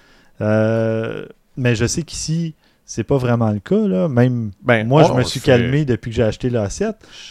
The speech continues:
Speaker 1: mais
Speaker 2: Je le fais, là. Je
Speaker 1: Oui,
Speaker 2: veux dire,
Speaker 1: c'est
Speaker 2: j'y
Speaker 1: ça.
Speaker 2: regarde, là. Puis, tu sais, je, je bave dessus, c'est clair, mais regarde, la réalité ramène rapidement, euh, non.
Speaker 1: Non, ben c'est ça. Mais justement, il y a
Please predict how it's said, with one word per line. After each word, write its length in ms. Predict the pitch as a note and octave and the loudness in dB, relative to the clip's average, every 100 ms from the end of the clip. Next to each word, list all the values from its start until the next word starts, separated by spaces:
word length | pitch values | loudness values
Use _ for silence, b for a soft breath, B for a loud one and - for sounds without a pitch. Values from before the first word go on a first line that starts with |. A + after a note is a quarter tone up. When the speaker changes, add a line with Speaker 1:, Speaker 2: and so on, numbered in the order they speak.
| B - | B -6
Speaker 1:
mais 380 | B2 E3 G3+ F#3+ | 0 2 0 -4
Speaker 2:
Je 260 | - - A2+ | -10 -6 -6
le 100 | G2+ | -6
fais, 420 | - G#2 F#2+ F2 | -10 -8 -6 -8
là. 120 | E2 | -10
Je 140 | D#2+ B2 | -8 -2
Speaker 1:
Oui, 120 | F#3+ | 0
Speaker 2:
veux 40 | E3 | 0
dire, 80 | |
Speaker 1:
c'est 180 | A#2+ C3 | 0 0
Speaker 2:
j'y 60 | A#2+ | 0
Speaker 1:
ça. 60 | F3 | 4
Speaker 2:
regarde, 480 | C3 C3+ C3+ A2 | 6 6 4 2
là. 220 | G#2+ A2+ A2 | 2 2 2
Puis, 180 | - | -4
tu 80 | G#2+ | 0
sais, 120 | C#3+ A#2+ | 2 4
je, 160 | A#2 | 2
je 180 | G#2+ A#2+ | 2 2
bave 400 | G#2 A2+ A#2 G#2+ | 2 4 4 4
dessus, 480 | F#2+ A2 - - C#3 | 0 -2 -2 -4 -4
c'est 180 | - A2 | -2 -2
clair, 480 | - A2+ B2 A2 G2 | 2 4 6 4 0
mais 500 | F#2 E2+ F2 E2 D#2 | -4 -6 -8 -10 -8
regarde, 320 | E2 F#2+ F2 E2+ B B | -2 0 -2 -8 B B
la 120 | A#2 G#2+ | 0 0
réalité 560 | A2 G#2+ G2+ - B2+ G2 | 2 0 0 0 0 0
ramène 440 | G2+ A2 A2+ G#2+ | -2 0 -2 -2
rapidement, 560 | G#2 E2+ A2 G#2+ G#2+ A2 | -4 -2 -4 -4 -4 -2
euh, 380 | B2 A#2+ G2+ F2+ - G2 | 0 -2 -4 -8 -10 -6
non. 260 | G#2 G2 - _ - _ _ - | -4 -4 -8 _ -20 _ _ -12
Speaker 1:
Non, 240 | C3 A#2+ G#2 | 0 2 2
ben 120 | F#2+ | 0
c'est 140 | - | -2
ça. 300 | - C#3 A2+ - b b b - | 0 0 0 -6 b b b -2
Mais 420 | A2+ A#2 A#2 - C#4+ | 2 4 2 -2 -12
justement, 520 | C#3 G#2 - B2+ B2+ G#2+ E2 - - | -10 -6 -2 0 0 -4 -14 -20 -20
il 120 | - - _ - | -18 -20 _ -8
y 140 | B2 | 0
a 340 | B2 A#2+ A2+ | 4 6 4